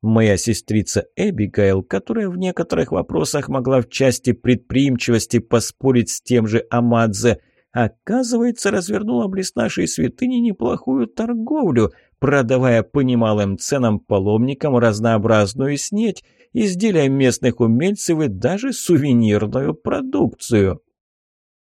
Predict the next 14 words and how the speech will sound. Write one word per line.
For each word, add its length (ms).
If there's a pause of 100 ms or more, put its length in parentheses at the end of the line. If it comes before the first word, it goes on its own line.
(920)
Скажу 440
честно, 840
на 280
фоне 400
цитадели, 720
которую 540
в 40
рекордные 800
сроки 500
Орден 460
Плачущей 680
Богини 520
тут 280
отгрохал, 720